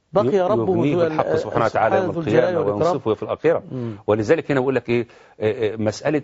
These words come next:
Speaker 2: آه، آه، الفقر مذهب أهل السنة والجماعة في قضية الافتقار يعني،
Speaker 1: مم.
Speaker 2: يقولوا فيه إيه؟ إن، آه، آه، توحيد الربوبية قائم على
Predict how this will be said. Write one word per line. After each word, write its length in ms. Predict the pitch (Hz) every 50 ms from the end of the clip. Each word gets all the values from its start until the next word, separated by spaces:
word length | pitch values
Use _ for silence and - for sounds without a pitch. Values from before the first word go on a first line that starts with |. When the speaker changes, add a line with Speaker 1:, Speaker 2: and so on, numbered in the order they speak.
| - _ -
Speaker 2:
آه، 140 | 110 104 101 - - 107
آه، 60 | 95 - -
الفقر 500 | 101 92 - - 160 160 - - - - - _ _ _ -
مذهب 440 | 101 95 127 156 139 - 110 98 120
أهل 120 | 110 101
السنة 320 | 98 - - 147 127 104
والجماعة 380 | 95 87 90 98 110 131 117 101
في 120 | - -
قضية 220 | - - 95 101 110 -
الافتقار 420 | 98 92 - - 92 - 110 101
يعني، 280 | 98 98 98 104 85 - - -
Speaker 1:
مم. 240 | 135 123 110 98 92 104
Speaker 2:
يقولوا 200 | 123 143 151 139
فيه 200 | - 139 123 117
إيه؟ 240 | 127 123 123 113 101 - _ _ _ _ _ _ - -
إن، 300 | 120 117 110 107 107 104
آه، 120 | 101 95 - -
آه، 520 | 113 95 90 87 87 85 - 85 85 82 - - -
توحيد 460 | - 101 101 98 - - 170 190 156
الربوبية 640 | 139 117 113 110 107 104 107 135 135 139 139 131 - _ _ _ _ _ _ _ _ _ _ _ _ _ _ _ _ _ _ _ _ _
قائم 320 | - 143 151 - 135 123
على 240 | 101 107 117 120 -